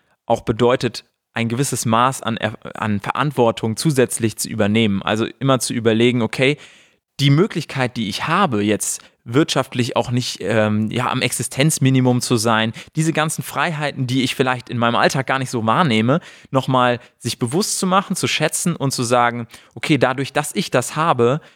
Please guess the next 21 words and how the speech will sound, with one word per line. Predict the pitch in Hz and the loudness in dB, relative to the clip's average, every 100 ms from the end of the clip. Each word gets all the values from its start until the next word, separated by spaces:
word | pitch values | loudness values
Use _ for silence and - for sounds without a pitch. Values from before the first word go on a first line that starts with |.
| _ | _
kann | - 143 | -6 -4
ich | 143 139 | -2 0
mehr | 135 | 2
Verantwortung | - - 147 120 117 113 | 2 0 2 2 0 -4
übernehmen | 110 107 107 123 135 - _ | -2 0 0 0 -2 -8 _
und | - 123 117 | -2 -2 -2
welche | 117 139 175 - | 0 2 2 2
Art | 139 - | 0 0
von | 147 | -2
Verantwortung | - 95 135 135 123 127 - | 0 0 2 2 2 -2 -2
kann | 139 175 | -2 -4
ich | - | -2
übernehmen, | 175 160 165 135 131 | -2 0 2 2 2
will | 175 | 2
ich | 190 170 | 0 0
übernehmen | 160 147 143 147 - - _ | 2 4 4 2 -2 -14 _
und | 131 123 - | -2 0 0
wie | 120 143 | -2 -2
kann | - 139 | 0 -4
ich | 127 | -2
da | 120 120 | 2 2